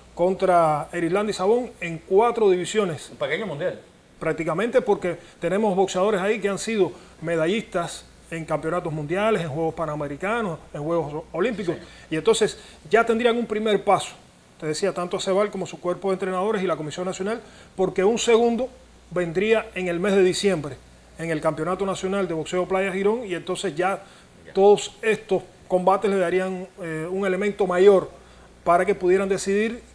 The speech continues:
Speaker 1: quiénes entonces irían en enero a la base que está proyectada para un país en Asia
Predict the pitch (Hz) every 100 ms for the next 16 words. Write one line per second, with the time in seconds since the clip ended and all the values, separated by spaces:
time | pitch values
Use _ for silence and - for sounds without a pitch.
0 | - 196 214 220 - - 185 - 208 190
1 | 160 - 175 190 208 208 202 202 196 143
2 | - - - - - - 165 160 190 277
3 | 285 - 190 202 190 - - _ - 175
4 | 175 170 - 202 175 160 156 156 185 185
5 | 202 196 208 214 - 262